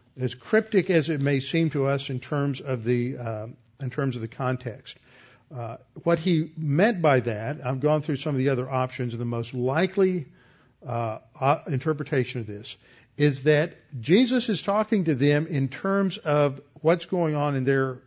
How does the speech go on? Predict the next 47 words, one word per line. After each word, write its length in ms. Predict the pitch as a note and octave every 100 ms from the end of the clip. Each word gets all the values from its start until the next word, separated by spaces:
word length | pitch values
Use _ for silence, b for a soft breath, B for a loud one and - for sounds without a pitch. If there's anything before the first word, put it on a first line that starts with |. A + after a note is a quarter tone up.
| _ -
culture. 380 | C#3+ B2 - - _ _ _ _ _ _ _ -
And 80 | C3+
I 80 |
just 200 | A#2+ C3+
spent 200 | - B2+
a 20 | A2
lot 160 | C3
of 80 | D3
time 180 | C#3+ C#3
describing 500 | B2+ - B2 A2+ A2
that. 180 | G2+ - _
What's 180 | C#3+ C#3+
going 220 | F#3+ D#3+
on 80 | D#3
in 60 | D#3
their 100 | D3+
culture? 440 | E3 D#3+ G3 F#3+ - b b b -
They're 220 | A3 C#4
looking 580 | E3 E3+ A#3+ - E3 F3+
for 340 | - E3 G3
the 100 | G3
kingdom. 560 | - B3+ D#4 C4 F3 - - _ _ _ _ b b b b
And 140 | D3+
they're 140 | G3+ B3
looking 360 | G#3 G#3 A3
for 120 | F#3+
the 120 | E3 C3+
signs 560 | - F#3+ G#3+ A3 F#3+
of 80 | G3
the 80 | F#3
times, 460 | - F#3 C#3+ A#2+
just 280 | A2+ D#3+ D#3
like 400 | F3 E3 D3+ -
whizzing 320 | C3+ D#3 D#3
up 140 | D3 C#3
back 240 | C#3+ D3+
in 80 | D3+
the 160 | C3+ C#3
eighties, 380 | D3 D3 C#3+
eighty-eight 340 | C3 C#3 C#3+ C3+
Reasons 420 | C3+ C#3+ C#3+ C3+
Why 160 | C#3+ C3
Jesus 400 | A#2 C#3 C#3 C3+
Is 120 | A#2+
Coming 280 | C#3+ C3 B2+
in 80 |
eighty-eight, 580 | B2+ C3 B2+ C3 C3 C3